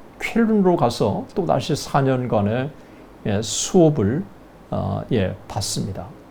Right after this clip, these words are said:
어, 그 후, 어, 천이백오십이 년 파리 대학으로 돌아와, 아, 이 년간은 성경을, 예, 그리고 이 년간은, 예,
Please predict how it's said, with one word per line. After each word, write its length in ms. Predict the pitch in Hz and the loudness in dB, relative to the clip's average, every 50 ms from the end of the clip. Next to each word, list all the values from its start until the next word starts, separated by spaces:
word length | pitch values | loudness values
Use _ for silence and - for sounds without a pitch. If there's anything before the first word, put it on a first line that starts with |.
| - - - - - - - - - - - - - - - - - - - - - - - - - - - - - | -20 -20 -20 -20 -20 -20 -20 -20 -20 -20 -20 -20 -20 -20 -20 -20 -20 -20 -20 -20 -20 -20 -20 -20 -20 -20 -10 -2 2
어, 300 | 131 123 117 110 101 104 | 4 6 6 6 4 2
그 140 | - - | 0 0
후, 320 | 131 131 135 151 160 160 - - - - - - - - | 4 6 6 6 6 4 2 -6 -12 -20 -20 -20 -12 -6
어, 180 | - 156 131 104 | -4 -2 -2 -2
천이백오십이 840 | - - - 175 170 160 175 165 139 123 127 131 - - 120 113 | -2 0 2 4 6 6 6 6 6 4 2 2 0 2 2 2
년 300 | 107 92 85 98 131 190 - - - - | 2 2 -2 -4 -6 -8 -8 -10 -14 -6
파리 300 | - - 135 117 117 117 | 0 2 4 4 4 4
대학으로 420 | 113 117 113 107 104 113 107 131 | 4 4 4 4 4 2 0 0
돌아와, 520 | 120 - 123 113 107 107 98 82 90 131 180 202 - - - | 0 2 2 2 2 2 2 0 -2 -4 -6 -8 -8 -6 -4
아, 180 | 113 101 - 156 | -2 -2 -2 0
이 140 | 139 117 117 | 2 4 4
년간은 480 | 123 120 117 113 107 107 104 110 131 170 | 4 4 2 0 2 2 0 0 0 -2
성경을, 680 | - - - 147 147 143 127 104 90 85 95 143 196 - - - - - - - - - - - | -2 -2 -2 0 0 0 0 0 -2 -2 -2 -4 -6 -8 -10 -16 -20 -20 -20 -20 -20 -12 -4 -2
예, 100 | 101 98 | 0 0
그리고 260 | 95 110 104 101 113 131 | 2 2 0 2 2 4
이 180 | - 139 123 | 4 4 4
년간은, 640 | 135 139 127 123 123 117 113 110 113 127 139 151 147 - - - - - - - - - - - - - | 4 4 2 2 2 2 2 2 2 0 -2 -4 -6 -10 -14 -20 -20 -20 -20 -20 -20 -20 -20 -16 -8 -4
예, 240 | 120 101 98 92 95 | 0 0 0 0 -2